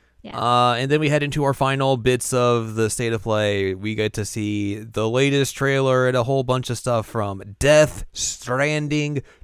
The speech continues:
Speaker 2: two.
Speaker 1: Yep.
Speaker 2: Subtitle, On the Beach. Norman Reedus is here and he's shirtless. <laughs>
Speaker 1: And blue.
Speaker 2: They're pouring liquid on him. <laughs>
Speaker 1: It,
Speaker 2: Uh,
Speaker 1: it's just Judas.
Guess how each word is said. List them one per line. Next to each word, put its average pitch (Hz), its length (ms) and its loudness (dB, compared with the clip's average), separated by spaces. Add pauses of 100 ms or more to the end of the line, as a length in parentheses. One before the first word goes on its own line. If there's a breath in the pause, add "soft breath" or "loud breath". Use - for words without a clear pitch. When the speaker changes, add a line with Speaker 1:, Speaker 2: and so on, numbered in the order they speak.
Speaker 2:
two. 127 1800 4 (840)
Speaker 1:
Yep. 240 460 -6 (420)
Speaker 2:
Subtitle, 113 640 0
On 123 300 0
the 117 100 0
Beach. 107 680 -6 (1300)
Norman 151 260 4
Reedus 190 240 6
is 147 120 0
here 156 160 8
and 135 60 4
he's 127 100 2
shirtless. 143 800 2
<laughs> - 40 -16 (680 loud breath)
Speaker 1:
And 240 220 0
blue. 220 520 0
Speaker 2:
They're 139 100 4
pouring 185 400 6
liquid 170 380 8
on 131 240 8
him. 120 300 2
<laughs> - 40 -16 (3000 loud breath)
Speaker 1:
It, 254 80 -2
Speaker 2:
Uh, 104 400 4
Speaker 1:
it's 98 100 0
just 262 220 2
Judas. 311 640 4